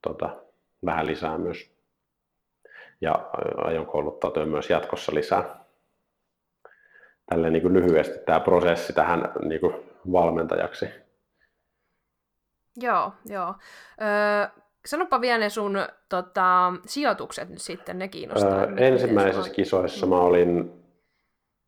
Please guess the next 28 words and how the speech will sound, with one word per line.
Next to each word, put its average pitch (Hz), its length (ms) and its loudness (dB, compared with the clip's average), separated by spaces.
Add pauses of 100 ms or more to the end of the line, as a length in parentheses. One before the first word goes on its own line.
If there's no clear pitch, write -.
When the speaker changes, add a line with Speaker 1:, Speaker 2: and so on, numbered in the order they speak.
(380)
Speaker 1:
ö, 87 260 2
se - 80 0
oli 107 280 6
sitä 101 200 6
aikaa, 90 220 6 (100)
kun 95 120 -2
Junnu 92 280 4
Klassikissa 80 640 -2
oli 80 80 0
joku 80 180 -2
kaksikymmentä - 460 -2
kisaajaa 80 420 0
ja 85 160 -4 (300)
molemmilla 87 360 4
kerroilla, 82 320 4
kun 82 100 0
mäkin 82 240 0
olin, 73 140 0
niin 78 100 -2
oli 78 140 -4
se - 80 -10
kaksikymmentä - 360 -6
kisaajaa. 87 320 0
Ensimmäisellä 107 400 2
kerralla 87 260 0
mä 85 100 2
olin, 85 200 0 (1200)
ö, 85 40 0